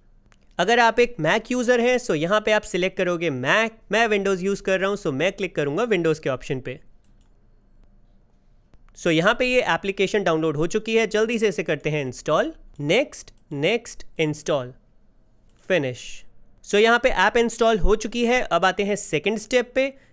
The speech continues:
अब यहाँ पे हमें अपना जो प्रोडक्ट है उसको रजिस्टर करना पड़ेगा, but उससे पहले हमें एक अपना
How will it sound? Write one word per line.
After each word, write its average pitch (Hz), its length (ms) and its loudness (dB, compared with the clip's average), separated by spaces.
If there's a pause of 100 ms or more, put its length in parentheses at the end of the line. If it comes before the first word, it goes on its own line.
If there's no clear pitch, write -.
(140)
अब 247 220 4
यहाँ 269 240 4
पे 269 80 2
हमें 247 240 2
अपना 214 240 0
जो 208 120 0
प्रोडक्ट 180 420 0
है 202 120 4
उसको 175 260 -2
रजिस्टर 135 440 -4
करना 220 260 2
पड़ेगा, 220 400 0
but - 240 -2
उससे 190 260 0
पहले 220 220 0
हमें 208 220 -2
एक 202 220 -4
अपना 196 220 -4